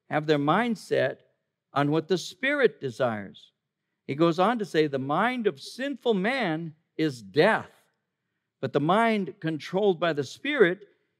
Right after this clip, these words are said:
is life and peace. The sinful mind is hostile to God. It does not submit to God's law,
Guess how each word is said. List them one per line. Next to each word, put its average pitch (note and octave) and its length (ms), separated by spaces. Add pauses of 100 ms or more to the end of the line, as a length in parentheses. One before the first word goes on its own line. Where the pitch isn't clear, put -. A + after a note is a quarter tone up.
is A#2 180
life C#3+ 220
and A2 160
peace. - 580 (640)
The C3+ 100
sinful G3 460
mind F3 800 (240)
is E3 180
hostile G#3+ 680
to G#3+ 100
God. G3 580 (460)
It C#3+ 180
does D#3+ 220
not F#3+ 240
submit F#3+ 440
to F#3 60
God's F3+ 400
law, F#3 540